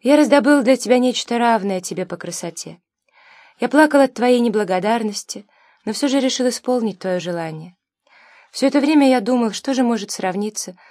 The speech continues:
с твоей красотой, и, наконец, нашёл». И с этими словами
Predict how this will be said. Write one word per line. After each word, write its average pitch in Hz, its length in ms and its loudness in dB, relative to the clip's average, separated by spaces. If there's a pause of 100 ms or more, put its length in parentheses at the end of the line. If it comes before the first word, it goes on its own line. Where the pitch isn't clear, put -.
(160)
с - 120 -20
твоей 254 260 0
красотой, 196 720 -10 (380)
и, 196 100 -8
наконец, 208 540 -4
нашёл». 165 440 -12 (1000)
И 185 80 -8
с - 80 -4
этими 269 220 2
словами 208 640 -4